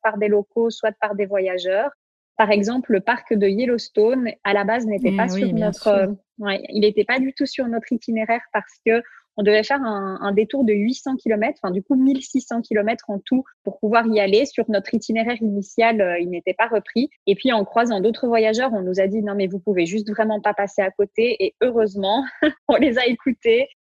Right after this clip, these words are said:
Speaker 1: Et puis, c'était absolument magique. Donc, euh, donc voilà, on avait fait, euh, le, le détour qui en valait vraiment la peine.
Speaker 2: Encore une fois, euh, d'où l'intérêt de ce type de moyen de transport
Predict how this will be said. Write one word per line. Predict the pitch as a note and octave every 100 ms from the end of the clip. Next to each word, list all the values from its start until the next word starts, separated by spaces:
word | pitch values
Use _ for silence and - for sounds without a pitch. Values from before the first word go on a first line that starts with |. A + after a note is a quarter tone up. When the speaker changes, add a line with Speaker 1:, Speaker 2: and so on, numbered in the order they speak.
| _
Speaker 1:
Et | -
puis, | A3 A#3
c'était | A3+ G#3+
absolument | G3+ - G#3+ G#3+ G#3
magique. | G3+ G3+ G3+ B3+ A#3
Donc, | F#3+ F3+ F#3+
euh, | F#3
donc | F3+ F3+
voilà, | F#3 E3 E3
on | E3
avait | E3+ F3+
fait, | F3+ G3 F3+
euh, | E3 E3+
le, | F3 F#3 -
le | F#3 F#3
détour | G3 G3 - A3 A3 -
qui | F#3
en | F3+
valait | F3+ F#3 G#3
vraiment | F#3 G3 G3
la | F3
peine. | D#3 D#3+ - _ -
Speaker 2:
Encore | G3+ G3+ G#3+
une | G3
fois, | G3 - G3+ A#3+ A#3+
euh, | F3+
d'où | - F3 G3+
l'intérêt | G#3+ G3+ G3+ F#3 F#3 G3
de | G#3 F#3
ce | F#3
type | F#3 - G#3 F#3
de | F#3
moyen | F3+ F3+ G#3 G#3+
de | G#3+
transport | - G3+ G3 - G#3 A#3+